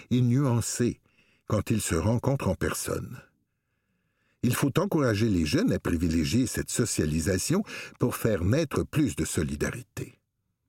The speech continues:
Je souhaite également qu'un éventail plus vaste de personnes soit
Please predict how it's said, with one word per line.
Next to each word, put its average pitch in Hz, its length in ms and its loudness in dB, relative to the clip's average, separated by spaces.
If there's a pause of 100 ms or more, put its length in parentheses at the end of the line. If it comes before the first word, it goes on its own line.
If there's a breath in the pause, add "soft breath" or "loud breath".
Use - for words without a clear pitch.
(1300 loud breath)
Je 139 160 2
souhaite - 340 0
également 98 480 0 (880)
qu'un 151 220 4
éventail 175 600 2
plus 127 180 0
vaste 110 360 0
de 82 160 0
personnes 190 600 0
soit 107 360 -2